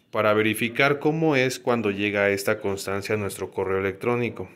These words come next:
Ya vimos en el video pasado cómo se realiza este trámite, así que nos vamos a dirigir al correo electrónico y vamos a poder observar que nos llega un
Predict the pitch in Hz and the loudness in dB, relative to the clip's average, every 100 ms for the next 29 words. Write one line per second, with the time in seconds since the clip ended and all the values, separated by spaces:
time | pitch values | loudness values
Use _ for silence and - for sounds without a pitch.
0 | _ _ - 107 110 117 120 120 110 98 | _ _ -10 0 2 2 0 -2 -2 -2
1 | 98 98 101 110 104 110 104 107 101 104 | -2 -2 0 0 0 0 0 -2 -6 -6
2 | 104 95 95 95 104 113 113 - - - | -4 -4 -4 -4 -4 -4 -8 -10 -20 -20
3 | - - 107 120 123 131 139 135 - 143 | -20 -10 -4 0 2 2 2 0 0 2
4 | - 107 - 113 143 117 107 113 117 104 | 2 0 -2 -4 -2 0 0 -2 0 0
5 | 98 95 92 110 110 - - - _ - | 0 -2 -2 -2 -2 -6 -20 -20 _ -6
6 | 101 98 107 101 110 120 120 123 139 - | -6 -4 -4 0 2 4 4 2 -4 -2
7 | 131 123 117 120 160 - - - _ _ | -2 -2 -4 -4 -4 -6 -20 -20 _ _
8 | _ _ _ _ _ _ _ 113 110 120 | _ _ _ _ _ _ _ -8 -6 -4
9 | 143 131 - 101 104 117 120 131 117 117 | -2 -4 -4 -2 2 2 2 -2 2 2
10 | 123 - - - - - 113 107 107 107 | 2 -6 -20 -20 -20 -10 -6 -4 -4 0
11 | 117 120 113 117 131 | 2 4 2 0 -2